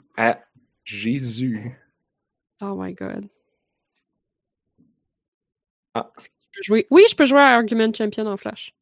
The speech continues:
Speaker 1: Oh. Je suis game over.
Speaker 2: <laughs>
Speaker 1: Tombé dans un trou. Ça commence, c'est la, la scène de la nativité. Tu pèses sur spacebar, Jésus, il se lève, le, le, le petit Jésus, il se lève, puis il rampe, <laughs> puis il sort de l'écran.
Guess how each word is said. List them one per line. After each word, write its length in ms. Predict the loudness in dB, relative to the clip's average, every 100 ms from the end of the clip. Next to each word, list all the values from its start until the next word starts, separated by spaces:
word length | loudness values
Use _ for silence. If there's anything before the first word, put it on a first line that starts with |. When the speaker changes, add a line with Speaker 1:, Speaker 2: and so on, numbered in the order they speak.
| -8
Speaker 1:
Oh. 200 | -8 -10 _ _ _ _ _ _ _
Je 100 | -20
suis 100 | -12
game 240 | -10 -8
over. 300 | -10 -10 -10 -12 -20 _ _ _ _
Speaker 2:
<laughs> 760 | -2 -2 -10 _ _ _ _ _
Speaker 1:
Tombé 180 | -4 0
dans 220 | 0 -2
un 140 | -6 -8
trou. 200 | -14 _ _ _ _ -20
Ça 160 | -2 2
commence, 440 | 4 2 2 -2 -2 -2
c'est 200 | 4 4
la, 220 | 6 2 2
la 180 | 0 2
scène 320 | 0 0 2
de 80 | 4
la 140 | 4
nativité. 760 | 2 -2 -8 -10 -6 -4 -4 -10 _
Tu 100 | -6
pèses 180 | -2 2
sur 160 | 0 0
spacebar, 680 | 2 2 4 6 6 4
Jésus, 320 | 0 -2 -2 -4
il 60 |
se 100 | -2
lève, 380 | 0 0 0 -8 -18 _
le, 160 | -20 -14
le, 220 | -12 -10 0
le 140 | 0
petit 220 | 0 -6
Jésus, 540 | 0 2 2 0 -2 -2
il 80 | -8
se 160 | 2
lève, 220 | 4 4 0
puis 120 | -6
il 60 |
rampe, 340 | -2 -2 -4 -8
<laughs> 460 | -14 -16 -20 -20 _
puis 120 | -4
il 20 |
sort 180 | 0 2
de 80 | 0
l'écran. 360 | -2 -8 -10